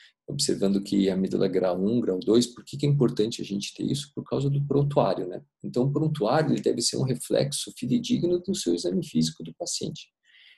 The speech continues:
Então, você tem que transportar o que os seus olhos estão vendo pro papel. Por isso que a gente acaba usando essa graduação, é, das amígdalas, né?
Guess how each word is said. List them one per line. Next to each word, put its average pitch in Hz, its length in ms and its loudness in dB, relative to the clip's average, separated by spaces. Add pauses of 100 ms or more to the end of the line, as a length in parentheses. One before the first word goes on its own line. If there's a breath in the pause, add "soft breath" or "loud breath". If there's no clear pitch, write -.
Então, 101 140 -2
você 120 260 0
tem 139 180 4
que 143 200 2
transportar 143 800 4
o 107 80 -4
que - 120 -6
os 110 100 0
seus 107 180 2
olhos 120 280 4
estão - 240 -4
vendo 131 280 2
pro 151 160 -2
papel. 147 440 0 (520 soft breath)
Por 101 100 4
isso 104 200 4
que 117 60 -4
a 107 40 0
gente 117 200 -4
acaba 117 340 -4
usando 104 300 -2
essa 107 200 -4
graduação, 107 800 -2 (160)
é, 104 240 -4
das 104 240 -4
amígdalas, 143 480 0
né? 101 160 -2